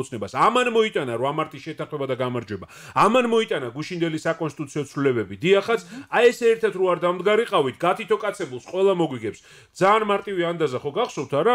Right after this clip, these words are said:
Speaker 1: მამასთან რო შვილები მივლენ და ისრებთან დაკავშირებით. ეს არის
Speaker 2: დიახ.
Speaker 1: თლი-, დიახ,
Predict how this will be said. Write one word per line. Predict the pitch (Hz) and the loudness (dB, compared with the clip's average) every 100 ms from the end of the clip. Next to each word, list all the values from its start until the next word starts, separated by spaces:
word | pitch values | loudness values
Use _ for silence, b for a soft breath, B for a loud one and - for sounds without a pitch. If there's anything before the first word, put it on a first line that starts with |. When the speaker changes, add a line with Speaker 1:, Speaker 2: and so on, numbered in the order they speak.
| 208 | 2
Speaker 1:
მამასთან | 151 156 156 160 | 0 0 0 0
რო | 147 | -2
შვილები | 127 151 151 143 | -2 -4 -2 -2
მივლენ | 131 117 110 104 | -4 -4 -4 0
და | 104 - B B | 0 -2 B B
ისრებთან | 202 196 208 202 175 | -6 2 2 2 0
დაკავშირებით. | 160 156 147 147 165 254 | 0 -2 -4 -2 2 2
ეს | 285 | 2
არის | - 139 - | 0 0 -2
Speaker 2:
დიახ. | 165 | -6
Speaker 1:
თლი-, | 151 151 | -6 -2
დიახ, | 202 233 | 2 2